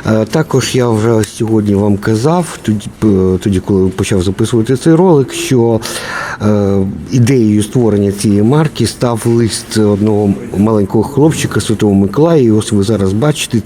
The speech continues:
цей лист. Ну, мабуть, він трішки художньо пе-, перероблений. І,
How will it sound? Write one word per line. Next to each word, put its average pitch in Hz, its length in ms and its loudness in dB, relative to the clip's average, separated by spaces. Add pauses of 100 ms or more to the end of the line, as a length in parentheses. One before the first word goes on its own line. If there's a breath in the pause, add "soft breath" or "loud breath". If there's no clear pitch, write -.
цей 117 240 2
лист. 107 420 0 (760 loud breath)
Ну, 202 80 4
мабуть, 104 360 0
він 110 140 2
трішки 101 320 -2
художньо 98 500 0
пе-, 98 180 -2
перероблений. 156 840 2 (680 loud breath)
І, 151 380 4